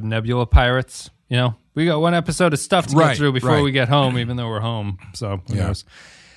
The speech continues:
Speaker 1: I, um,
Speaker 2: "We can't get off the ship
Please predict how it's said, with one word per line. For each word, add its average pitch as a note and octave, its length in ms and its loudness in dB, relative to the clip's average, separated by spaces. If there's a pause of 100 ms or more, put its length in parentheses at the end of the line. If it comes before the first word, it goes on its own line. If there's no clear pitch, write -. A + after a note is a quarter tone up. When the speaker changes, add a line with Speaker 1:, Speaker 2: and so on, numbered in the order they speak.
(400)
Speaker 1:
I, F3 300 0
um, D#3 440 0
Speaker 2:
"We D3 140 4
can't F#3+ 240 2
get D3+ 140 2
off D#3 200 2
the F3+ 120 -2
ship G3+ 340 2